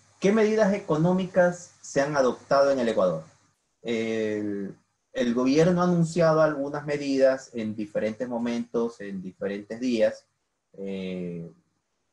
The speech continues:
a medida que pasen los días, posiblemente se propongan más cosas. Eh, pero bueno,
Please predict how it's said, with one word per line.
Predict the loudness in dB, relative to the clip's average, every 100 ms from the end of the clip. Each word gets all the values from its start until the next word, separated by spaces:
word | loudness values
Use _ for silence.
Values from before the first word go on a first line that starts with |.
| _ -10
a | -4
medida | -2 2 4 2
que | 0
pasen | 0 0 -2
los | -2
días, | -2 -2 -2
posiblemente | -6 -2 -2 0 0 -2 -2 -2 -2
se | -6 -8
propongan | -6 -4 -4 -6
más | -8 -4
cosas. | 2 2 2 -8 -8 _ _ _ _ -14
Eh, | -10 -10 -12 _ _ -18
pero | -6
bueno, | -2 0 -2